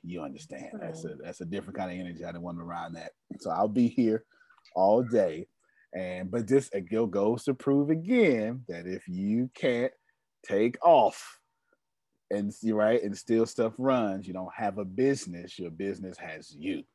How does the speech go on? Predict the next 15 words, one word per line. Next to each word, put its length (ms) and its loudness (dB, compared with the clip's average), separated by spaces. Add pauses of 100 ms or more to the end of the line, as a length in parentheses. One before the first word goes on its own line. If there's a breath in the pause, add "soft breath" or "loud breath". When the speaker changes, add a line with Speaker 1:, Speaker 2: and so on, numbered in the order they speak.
(400)
Speaker 1:
Okay, 260 0
your 100 -4
business 280 -2
has 300 -4
you. 160 -6 (480 soft breath)
Just 220 -4
two 140 8
more 160 8
things. 340 4
One 160 0
is 160 -2
a 60 -2
reiteration. 840 2 (380 soft breath)
Uh, 140 0
Law 540 6